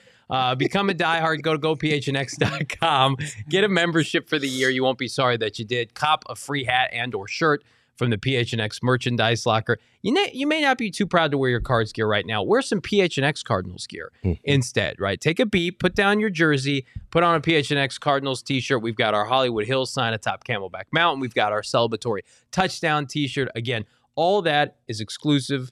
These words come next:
Speaker 1: exclusive to you at the P H N X merchandise locker. Uh, do not miss it. Do not miss us.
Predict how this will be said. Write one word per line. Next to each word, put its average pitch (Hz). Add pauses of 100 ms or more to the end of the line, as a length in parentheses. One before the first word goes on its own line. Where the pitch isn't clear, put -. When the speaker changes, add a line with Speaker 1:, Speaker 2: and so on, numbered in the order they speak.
(160)
Speaker 1:
exclusive -
to 110
you 151
at 151
the 135
P 131
H 117
N 120
X 104
merchandise 104
locker. 104 (300)
Uh, 92
do 120
not 113
miss 110
it. 101
Do 123
not 127
miss 151
us. 165